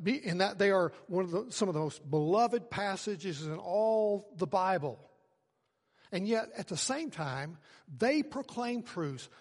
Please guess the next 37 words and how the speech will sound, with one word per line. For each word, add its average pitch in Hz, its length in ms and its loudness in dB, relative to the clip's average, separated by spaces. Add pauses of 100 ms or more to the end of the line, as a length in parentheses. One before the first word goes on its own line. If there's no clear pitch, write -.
(160)
that 165 340 2
many 247 300 0
people, 208 600 -4
including 165 840 -2
some 220 320 -2
Christians, 147 560 -2
find 151 400 0
difficult 147 520 -2
to 165 80 -8
believe. 143 580 -4 (1000)
Er, 240 80 2 (400)
I 170 100 -2
want, 269 280 -2
I, 190 180 -6
I 175 80 -2
want 247 200 2
you 240 80 0
to 202 60 2
look 202 240 2
again 160 300 -4
at 147 100 -10
Romans 165 480 -4 (100)
eight 165 200 -4
twenty-eight. 151 500 -6
This 165 180 -4
is 196 140 -4
from 170 240 -4
the 143 220 -4 (880)
King 220 340 -2
James 170 400 -2
Version, 135 460 -4 (160)
the, 139 100 -8 (240)
the 123 100 -10
version 196 500 0
that 160 120 -6
we 151 160 -6
know 170 560 -2